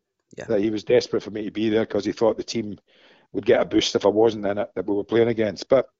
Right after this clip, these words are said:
Speaker 2: it was a bad mistake, and, and, and because I was young, I did what I was told, and, uh, uh,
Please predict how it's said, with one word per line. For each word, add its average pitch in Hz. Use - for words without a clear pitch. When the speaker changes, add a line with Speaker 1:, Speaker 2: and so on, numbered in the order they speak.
Speaker 2:
it -
was 131
a 131
bad 147
mistake, 117
and, 120
and, 131
and 139
because 139
I -
was 127
young, 123
I -
did 123
what 117
I -
was 101
told, 101
and, 98
uh, 98
uh, 101